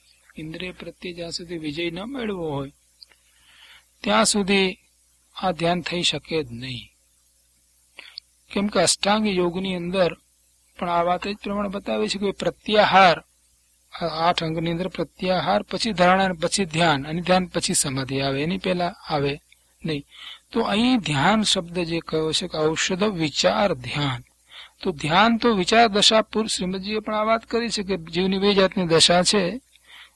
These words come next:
એક વિચાર દશા છે અને એક સ્થિતપ્રજ્ઞ દશા છે. વિચાર દશા પૂરી થયે સ્થિતપ્રજ્ઞ દશા આવે.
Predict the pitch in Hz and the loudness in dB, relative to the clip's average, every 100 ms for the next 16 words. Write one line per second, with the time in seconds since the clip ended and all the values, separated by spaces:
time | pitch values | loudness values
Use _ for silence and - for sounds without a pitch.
0 | - 165 - 156 185 190 185 185 196 196 | -8 -8 -4 -2 2 2 2 0 4 2
1 | - 220 226 185 180 - 202 226 202 196 | 2 2 2 0 0 0 2 2 2 0
2 | 160 165 151 147 151 143 156 156 - 202 | 0 -6 -4 -6 -4 -8 -6 -6 0 0
3 | 202 185 165 196 202 180 196 214 185 208 | 0 -2 0 0 -2 -4 -4 -2 -2 0
4 | 214 208 196 165 160 180 160 139 - - | 0 -2 -4 -4 -4 -4 -4 -2 0 2
5 | 240 185 | 2 2